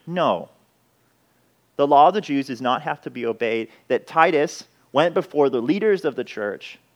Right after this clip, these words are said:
the leaders in Jerusalem, the Jewish leaders, and he did not have to be circumcised.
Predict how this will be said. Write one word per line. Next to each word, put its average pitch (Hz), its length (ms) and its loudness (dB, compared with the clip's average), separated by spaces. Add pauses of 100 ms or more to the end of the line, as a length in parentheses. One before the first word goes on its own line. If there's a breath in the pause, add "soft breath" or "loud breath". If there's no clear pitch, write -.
(300)
the 123 100 -6
leaders 214 360 0
in 170 100 -6
Jerusalem, 131 800 -6 (500)
the 127 100 -2
Jewish 220 500 0
leaders, 104 560 -4 (500)
and 117 100 -6
he 120 60 -2
did 120 120 -2
not 143 220 0
have 135 140 -6
to - 80 -18
be 110 60 -10
circumcised. - 720 -18